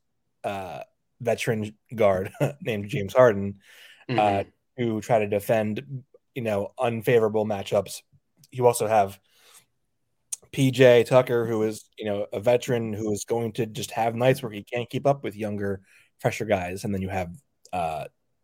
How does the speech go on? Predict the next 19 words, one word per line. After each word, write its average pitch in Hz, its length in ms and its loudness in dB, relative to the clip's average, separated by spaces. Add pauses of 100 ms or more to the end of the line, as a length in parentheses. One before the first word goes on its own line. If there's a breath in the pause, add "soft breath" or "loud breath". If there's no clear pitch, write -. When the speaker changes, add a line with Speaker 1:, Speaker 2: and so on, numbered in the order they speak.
(300)
Speaker 1:
Danuel 104 520 4
House, 131 540 10 (360 soft breath)
who 120 140 4
is - 400 -6 (160)
just 143 400 2
kind 123 280 2
of 110 120 2
like 104 140 -2
a, 104 120 -2
if 98 80 -8
he 104 80 -2
breaks 104 320 -4
even, 101 260 -6
it's 92 120 -10
a 95 60 -12
good 95 180 -10
signing. 98 420 -8 (580 loud breath)
Uh, 92 400 -4 (240)
and, 101 720 2